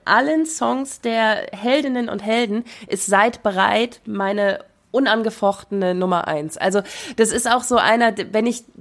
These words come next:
wenn ich von diesem Song ein Ohrwurm habe, dann werde ich den leider auch nicht mehr los. Vielleicht ist das auch der Grund, warum mein Sohn, äh, Zitate irgendwie in,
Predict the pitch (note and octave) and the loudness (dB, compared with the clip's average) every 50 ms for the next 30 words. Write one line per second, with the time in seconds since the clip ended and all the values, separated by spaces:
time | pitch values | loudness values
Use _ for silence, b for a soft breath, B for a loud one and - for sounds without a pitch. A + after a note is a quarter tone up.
0 | - - _ - G#3 A3+ A3 - A#3+ G#3+ G3+ G#3 G#3+ A3+ A#3+ A3+ - - - F#3 | -20 -8 _ -2 -2 -2 -2 -2 -2 -2 -2 -2 -2 -2 -2 -2 -2 -4 -8 -10
1 | - - G#3 G#3 A#3 B3+ - - - G3+ - - E3 F#3+ A#3 B3+ A3 G#3+ G#3+ G3+ | -6 -2 0 0 0 0 -2 -4 -6 -6 -4 0 2 2 2 2 2 2 0 0
2 | F#3+ F#3+ F3+ E3+ D#3+ F3 G3 G#3 G3 G3 F#3 F#3+ F#3 F#3+ G3 G3+ G3+ - G#3 G3+ | 0 0 -2 0 0 0 0 0 0 0 0 0 0 0 0 -2 -2 -2 -2 0
3 | F#3+ F3+ F3+ G3+ A3 G3+ - - - F#3+ G3 G3 - F#3+ E3+ F3+ G3+ A3 A3+ A3+ | 2 2 2 2 2 2 0 -2 -4 -4 -6 -4 -4 -2 0 0 2 0 0 0
4 | - F#3 F3 G3 G3 B B B B B B - - - - G3+ G#3 A#3 G#3+ G3+ | 2 2 2 2 2 B B B B B B -8 -4 -2 0 0 2 2 0 0
5 | - F#3+ F3+ F3+ F3+ F#3+ G#3 A#3 A3+ G#3 F3+ F3 F#3+ F#3+ F#3 F3 F3+ F3+ F3 F#3 | 2 0 0 2 2 2 2 2 2 0 0 0 0 0 0 0 0 0 0 0
6 | G3 G#3 G#3 F#3+ - - F3+ F3 E3 - - - - G3+ F#3 G3 F#3+ F#3+ G3 G#3+ | 0 0 -2 -2 -2 -2 -4 -4 -4 -8 -12 -12 -10 -8 -4 0 0 0 0 0
7 | G3+ F3+ F3 - E3+ E3+ F3 F#3 E3 E3 F3+ F3+ - - F3 E3+ E3+ | 0 -2 0 -2 -2 -2 -4 -4 -4 -2 -2 0 0 0 -2 -2 -4